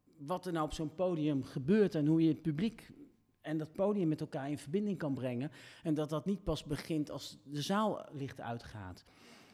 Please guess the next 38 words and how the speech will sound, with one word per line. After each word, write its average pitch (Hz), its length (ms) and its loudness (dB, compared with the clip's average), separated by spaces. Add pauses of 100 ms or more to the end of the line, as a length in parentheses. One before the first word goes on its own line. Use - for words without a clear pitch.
(140)
Heel 185 220 0
veel 156 240 0
vergeten 151 520 -2
vast 143 260 -2
dat 151 140 -4
die 151 180 -4
voorstelling 156 520 2
begint 220 440 2
eigenlijk - 300 -2
op 160 60 -2
het 156 100 6
moment 185 220 4
dat 147 140 -8
je 170 60 0
bij 147 180 2
Google 196 260 2
aan 151 80 2
het 131 100 -4
opzoeken 156 440 -2
bent. 123 300 -2 (520)
Ik 147 140 -10
wil 165 140 6
vanavond 147 380 2
naar 147 140 0
het 131 100 -10
theater 170 400 -6
toe 143 120 -8
of 123 60 -6
ik 135 100 -8
wil 165 140 2
iets 143 180 -2
daarvan 185 380 0
zien. 147 220 0
En 139 120 4
daar 180 220 4
moet 190 260 6
je 185 100 0
al, 165 460 4